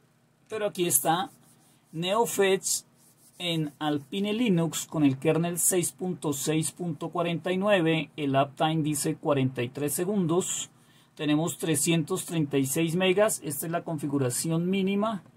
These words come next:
Hay que configurar varias, varias cosas en Alpine Linux.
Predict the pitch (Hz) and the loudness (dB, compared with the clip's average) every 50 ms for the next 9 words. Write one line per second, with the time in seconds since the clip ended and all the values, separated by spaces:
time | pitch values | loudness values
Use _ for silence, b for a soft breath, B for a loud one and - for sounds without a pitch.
0 | b b b b b b b b - 160 175 165 - 196 196 208 208 208 - - | b b b b b b b b -6 -4 -4 0 6 8 8 10 10 8 6 2
1 | 208 202 - 196 175 156 160 151 156 160 160 175 175 175 180 185 175 - - - | -2 -4 -4 -2 2 2 6 6 6 6 8 6 6 6 6 4 2 0 -2 0
2 | 160 151 151 156 165 180 - - - 185 180 151 - 180 175 - - 170 147 139 | 4 4 4 4 4 2 0 -2 -2 -2 -2 0 -2 -2 -2 -2 2 4 4 4
3 | 131 131 135 156 160 175 190 220 254 202 160 156 156 - - - - - | 4 2 0 -4 -2 -2 -2 0 2 2 2 2 0 -2 -4 -8 -8 -8